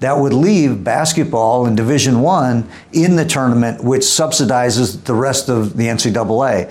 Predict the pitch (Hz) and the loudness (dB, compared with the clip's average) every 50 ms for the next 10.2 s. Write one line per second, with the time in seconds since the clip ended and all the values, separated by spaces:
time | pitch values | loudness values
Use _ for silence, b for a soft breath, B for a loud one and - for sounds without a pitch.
0 | B B B B 127 123 - 135 117 - 139 131 135 127 120 113 104 - - 147 | B B B B -4 -2 0 -2 -2 0 0 -2 0 0 -2 -2 -2 -2 0 0
1 | 127 95 82 - - - 117 120 117 135 139 107 117 110 101 95 92 110 135 139 | 0 0 -2 -6 -4 -2 -2 -2 -2 -2 -2 0 0 -2 -2 -4 -4 -2 -2 0
2 | 151 165 165 156 143 - B B B B B B B B _ - - _ _ - | 0 2 2 0 0 -2 B B B B B B B B _ -20 -20 _ _ -20
3 | - - - 120 120 120 117 113 113 110 110 - - 131 107 113 151 165 165 165 | -12 -6 -4 0 0 2 2 2 0 0 -2 -2 -2 0 0 0 0 0 0 -2
4 | 127 - 165 156 120 - 107 113 131 160 160 185 - - 104 120 127 127 127 - | 0 0 0 0 0 0 0 0 2 2 0 0 -2 -2 -2 0 2 2 2 2
5 | - 131 123 110 - - 110 104 95 - 101 95 92 92 92 - B B B B | 2 2 0 0 0 -2 -4 -2 0 0 0 2 2 0 -2 -4 B B B B
6 | B B 110 104 113 147 160 160 - - 185 147 143 143 - 170 156 139 135 139 | B B 0 0 0 0 0 -2 -2 0 0 0 0 0 -2 0 0 0 0 -2
7 | - - 120 110 107 104 104 104 - B B B B B 123 127 131 - 131 135 | -2 -2 0 0 0 0 0 -2 -6 B B B B B -4 -4 -2 -2 -2 0
8 | 139 139 - 160 156 143 143 - - - - - - - - - - 151 143 143 | 0 0 0 0 0 0 0 -2 -4 -10 -12 -14 -10 -6 -4 -2 0 2 2 2
9 | 135 139 147 135 135 131 - 127 113 - 131 - - 110 - 120 104 101 98 98 | 2 2 0 -2 -2 -2 -4 -4 -2 -2 -2 -2 -2 -2 -2 -2 -2 0 0 0
10 | 101 104 104 | -2 -2 -4